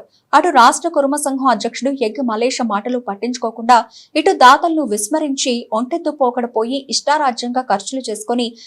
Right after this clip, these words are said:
చివరికి చాయ్ తాగిన ఖర్చులు కూడా తన లెక్కలో చేయించాడని రావుల సుధాకర్ పేర్కొన్నారు.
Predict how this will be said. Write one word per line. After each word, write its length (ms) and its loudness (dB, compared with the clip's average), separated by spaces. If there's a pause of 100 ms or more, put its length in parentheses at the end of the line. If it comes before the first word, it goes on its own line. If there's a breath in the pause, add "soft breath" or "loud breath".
(180 loud breath)
చివరికి 500 0
చాయ్ 180 6
తాగిన 320 -4
ఖర్చులు 360 -4
కూడా 200 0
తన 200 -2
లెక్కలో 400 -2
చేయించాడని 920 -6 (280 soft breath)
రావుల 320 4
సుధాకర్ 460 -2
పేర్కొన్నారు. 640 -2